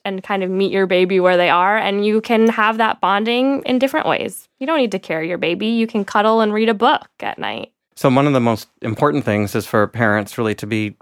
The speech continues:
Speaker 2: responsive to
Speaker 1: Mm-hmm.
Speaker 2: their newborns and, and to be responsive to their moods, to their nuances, to their likes and dislikes.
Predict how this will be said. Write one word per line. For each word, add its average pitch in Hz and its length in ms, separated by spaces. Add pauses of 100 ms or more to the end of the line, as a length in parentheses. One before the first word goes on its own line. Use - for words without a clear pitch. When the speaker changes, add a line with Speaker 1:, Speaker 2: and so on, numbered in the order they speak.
Speaker 2:
responsive 104 880 (180)
to 233 40 (140)
Speaker 1:
Mm-hmm. 107 480
Speaker 2:
their 110 160
newborns 117 720
and, 107 440
and 107 280
to - 80
be 117 120
responsive 110 560
to - 120
their 120 200
moods, 101 420
to - 140
their 110 180
nuances, 101 680
to - 100
their 110 160
likes 98 280
and 87 80
dislikes. - 600